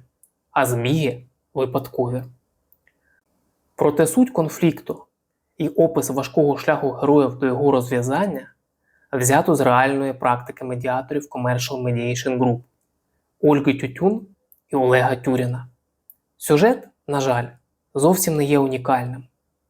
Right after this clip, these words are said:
Багато хто може сказати, що чув про щось подібне.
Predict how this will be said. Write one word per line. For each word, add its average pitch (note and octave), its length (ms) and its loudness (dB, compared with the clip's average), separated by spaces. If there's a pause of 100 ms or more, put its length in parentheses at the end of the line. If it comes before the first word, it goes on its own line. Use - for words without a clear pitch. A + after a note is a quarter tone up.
(160)
Багато G3+ 420 0
хто - 200 -2
може C3+ 260 0
сказати, E3+ 560 -2 (580)
що - 200 0
чув F#3+ 320 0
про C3+ 140 0
щось B2 260 -2
подібне. B2 560 -6